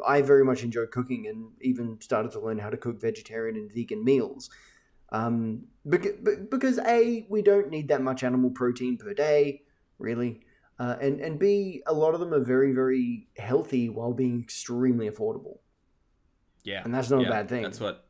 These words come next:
Speaker 1: Like,
Speaker 2: all I cook is veggie. Not because I am, my partner is, but, uh, I, it's just how I learned to cook, 'cause I was, <laughs> when I learned to cook, I was pretty skint. <laughs> So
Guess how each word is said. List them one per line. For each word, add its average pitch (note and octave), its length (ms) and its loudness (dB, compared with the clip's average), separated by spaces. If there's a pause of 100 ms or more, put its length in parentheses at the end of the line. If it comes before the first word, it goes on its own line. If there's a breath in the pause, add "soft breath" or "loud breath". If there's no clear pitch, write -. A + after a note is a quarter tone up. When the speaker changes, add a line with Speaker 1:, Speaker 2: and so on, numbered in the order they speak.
(160)
Speaker 1:
Like, G#2+ 260 -8 (120)
Speaker 2:
all G#2+ 160 -4
I G2 80 0
cook G#2+ 200 -8
is F#2 140 -10
veggie. E2 360 -10
Not A2+ 140 -8
because F#2 220 -10
I G2+ 160 -2
am, F2 320 -10 (100)
my F2+ 220 -14
partner A2 300 -6
is, F2+ 260 -14
but, - 340 -14 (200)
uh, F#2 320 -14 (560)
I, - 140 -12
it's E2+ 220 -14
just - 260 -16 (260)
how E2 200 -14
I E2+ 60 -12
learned F2 260 -12
to F#2+ 80 -20
cook, F2+ 260 -18
'cause G2 160 -20
I F#2 80 -16
was, F2 300 -16 (100)
<laughs> - 120 -20
when F2+ 120 -8
I - 140 -16
learned G2 120 -10
to - 80 -14
cook, - 240 -12
I G2+ 80 -12
was - 240 -16 (200)
pretty F#2 180 -12
skint. G#2+ 460 -8 (140)
<laughs> F#3+ 120 -18
So C3 500 -6